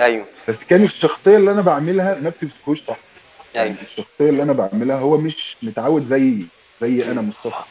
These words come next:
Speaker 2: أنا مصطفى عارف مسكته إزاي والصح إيه، وبيتمسك ميري إزاي والحاجات دي. لكن هو الولد دون مش لازم يبان إنه، إنه، إنه بيمسكه باحترافية كبيرة.
Speaker 1: مم.
Speaker 2: مش لازم يبان إن هو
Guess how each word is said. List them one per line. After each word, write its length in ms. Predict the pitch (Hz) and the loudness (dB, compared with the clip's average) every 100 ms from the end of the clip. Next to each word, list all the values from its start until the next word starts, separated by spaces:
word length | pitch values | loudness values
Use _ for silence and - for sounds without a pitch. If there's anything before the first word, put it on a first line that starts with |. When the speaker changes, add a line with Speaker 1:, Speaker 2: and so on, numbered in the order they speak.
| 120 | -14
Speaker 2:
أنا 80 | 110 | -14
مصطفى 280 | - - 107 | -10 -8 -4
عارف 220 | 127 - 107 | -2 -2 -6
مسكته 460 | - 135 113 98 | -14 -12 -10 -8
إزاي 300 | 98 123 120 - - - - | 0 0 0 -6 -16 -20 -14
والصح 440 | 104 - 139 - - | -14 -4 -4 -4 -6
إيه، 240 | 370 131 | 0 2
وبيتمسك 680 | 131 107 104 107 131 139 147 127 | 2 0 -4 -8 -4 -4 -4 2
ميري 240 | 131 127 | 2 2
إزاي 380 | 101 107 127 131 | -2 0 2 2
والحاجات 340 | 104 107 107 95 | -2 -4 -6 -8
دي. 60 | - 107 | -10 -8
لكن 220 | - 113 | -4 -2
هو 240 | 147 185 | 2 2
الولد 440 | 165 160 180 175 147 | 4 4 4 2 4
دون 320 | 180 190 190 - _ _ _ _ _ - - - - - | 4 4 0 -12 _ _ _ _ _ -20 -20 -20 -16 -10
مش 180 | 117 143 | -2 4
لازم 340 | 185 175 156 | 4 4 2
يبان 280 | 139 156 165 | 4 2 2
إنه، 300 | 135 123 113 - | -2 -2 -6 -6
إنه، 160 | 104 104 101 | -6 -6 -8
إنه 100 | 101 101 | -10 -10
بيمسكه 380 | 98 156 151 | -8 -6 -4
باحترافية 680 | 127 107 - 110 107 147 131 | -4 -4 -6 -6 0 2 2
كبيرة. 320 | 104 113 101 - - - - - | 0 -6 -6 -10 -20 -20 -20 -12
Speaker 1:
مم. 180 | 113 104 - _ _ _ _ - | -12 -12 -16 _ _ _ _ -16
Speaker 2:
مش 180 | - 123 | -8 0
لازم 340 | 143 139 127 | 0 2 0
يبان 220 | 120 143 | 0 0
إن 180 | 135 117 | 0 -2
هو 380 | 113 139 139 | -4 -2 -2